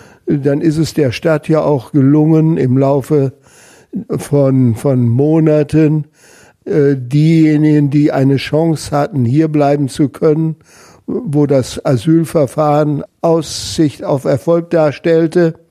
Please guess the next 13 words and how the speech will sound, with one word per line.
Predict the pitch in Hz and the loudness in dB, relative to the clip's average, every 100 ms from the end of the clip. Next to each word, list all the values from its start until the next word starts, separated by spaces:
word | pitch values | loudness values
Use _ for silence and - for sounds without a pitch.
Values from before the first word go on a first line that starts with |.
| _ 262 262 | _ -20 -10
die | 151 143 156 156 160 - _ _ _ - | -6 0 4 4 2 -2 _ _ _ -10
kamen | 135 147 156 147 | -4 -2 0 0
dann | 143 143 151 | 2 0 2
ja | 147 143 131 | 2 0 -2
auch | - 135 - 156 | -2 -4 -4 -4
relativ | 156 156 143 151 135 - | 0 2 0 -2 -4 -4
zügig | - 170 160 135 | -2 0 0 -2
aus | 151 - | -2 0
den | 147 120 | -2 0
Turnhallen | 160 156 143 139 139 135 | 0 2 0 -2 0 0
raus | 135 135 151 165 - | 0 0 0 0 -2
und | 147 127 135 | -2 -2 -4
bekamen | 131 - 139 143 143 | -6 -2 -2 0 -2